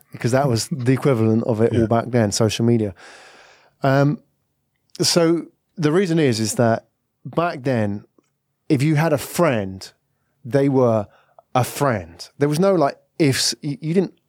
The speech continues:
Speaker 1: unfollow people. You know, people weren't friends with you just because they knew you.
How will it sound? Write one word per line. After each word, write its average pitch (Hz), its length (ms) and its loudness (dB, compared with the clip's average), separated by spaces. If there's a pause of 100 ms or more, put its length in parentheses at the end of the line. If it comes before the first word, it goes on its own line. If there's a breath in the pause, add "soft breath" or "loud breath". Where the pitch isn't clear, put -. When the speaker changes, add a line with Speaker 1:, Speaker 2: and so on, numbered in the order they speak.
Speaker 1:
unfollow 139 640 2
people. 104 460 -8 (380 loud breath)
You 135 100 2
know, 127 100 2
people 180 300 0
weren't 139 260 0 (240)
friends 143 300 0
with 110 140 0
you 104 220 -2
just 113 200 -12
because 113 420 -4 (120)
they 113 200 -2
knew 123 240 0
you. 113 360 -4